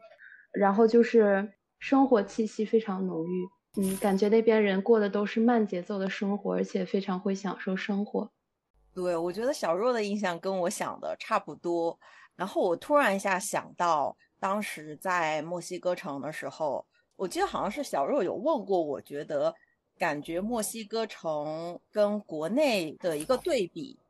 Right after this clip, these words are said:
Speaker 2: 我当时好像说的就是，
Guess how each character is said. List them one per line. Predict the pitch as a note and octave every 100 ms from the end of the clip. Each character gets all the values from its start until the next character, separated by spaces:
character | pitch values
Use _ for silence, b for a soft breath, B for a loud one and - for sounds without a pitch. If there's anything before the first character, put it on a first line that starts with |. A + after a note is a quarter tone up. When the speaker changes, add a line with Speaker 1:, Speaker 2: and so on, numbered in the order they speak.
| b _ _ -
Speaker 2:
我 | G3+
当 | C4+ F#4
时 | - F#3 F#3 G3+
好 | G#3+ F#3 C#3+
像 | A#3 A3+ G3+ -
说 | - A3 G#3
的 | G#3 F#3+
就 | F3 G#3+ F#3
是， | - F#3 F3+